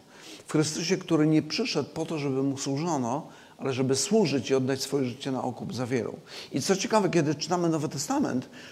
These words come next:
to widzimy, że Pan Jezus w Nowym Testamencie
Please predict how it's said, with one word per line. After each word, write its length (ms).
to 100
widzimy, 320
że 120
Pan 260
Jezus 680
w 140
Nowym 220
Testamencie 680